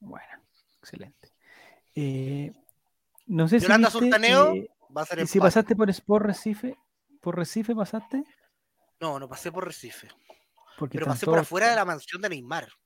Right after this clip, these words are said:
Speaker 2: donde está vacilando ahora, pasándolo de, de
Speaker 1: ¿Neymar
Speaker 2: Perilla,
Speaker 1: tiene una
Speaker 2: ¿no?
Speaker 1: mansión?
Speaker 2: Neymar
Speaker 1: ¿Neymar
Speaker 2: tiene una
Speaker 1: tiene una
Speaker 2: mansión en una sección que, en una, en un lugar que se llama Angra dos Reis, que es la parte donde están los resorts y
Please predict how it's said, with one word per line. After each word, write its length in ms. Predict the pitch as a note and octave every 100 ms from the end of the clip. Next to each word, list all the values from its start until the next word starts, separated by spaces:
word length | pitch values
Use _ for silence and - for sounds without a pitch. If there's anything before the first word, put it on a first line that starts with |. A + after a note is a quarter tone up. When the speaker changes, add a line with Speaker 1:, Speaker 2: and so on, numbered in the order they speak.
| _ _ -
Speaker 2:
donde 160 | C#3
está 160 | B2 D3
vacilando 460 | B2+ B2+ D#3 C3+
ahora, 160 | D3 B2
pasándolo 480 | - C3 A#2+ G#2+ G#2
de, 220 | G#2 G2 _ _ _ _ _
de 140 | E3+
Speaker 1:
¿Neymar 380 | D#3+ D3 D3+ F#3+
Speaker 2:
Perilla, 40 | A3+
Speaker 1:
tiene 140 | G#3+
una 20 |
Speaker 2:
¿no? 60 | G3+
Speaker 1:
mansión? 600 | F3+ D#3 - F3 G3+ D4+ G4 - _ _ _
Speaker 2:
Neymar 160 | G#3 A3 - F3 -
Speaker 1:
¿Neymar 280 | D3 D3+
Speaker 2:
tiene 0 |
una 60 | F#3
Speaker 1:
tiene 180 | G#3+ A#3
una 120 | A3
Speaker 2:
mansión 540 | F#3 F3+ G3 A3+ C#4 - _ _
en 120 | D#3
una 120 | F#3
sección 360 | F#3 F3 F#3+ G3
que, 160 | G3+ -
en 140 | D3
una, 340 | D#3+ E3+ E3 D3+
en 200 | C#3 C#3+
un 80 |
lugar 200 | D#3+ D3
que 100 | E3
se 100 | E3+ D#3+
llama 220 | E3 - _ _ _ _ _
Angra 300 | G3 A#3 A#3
dos 160 | G3 C3+
Reis, 420 | F3 B2 - -
que 100 | D#3+
es 60 | E3+
la 120 | E3
parte 260 | E3 -
donde 140 | F3+ D#3
están 200 | E3 F3
los 140 | E3+
resorts 640 | C#3+ C3 - D#3 F3+ G3 - _ - - _
y 540 | C#3 C3 C3 B2+ B2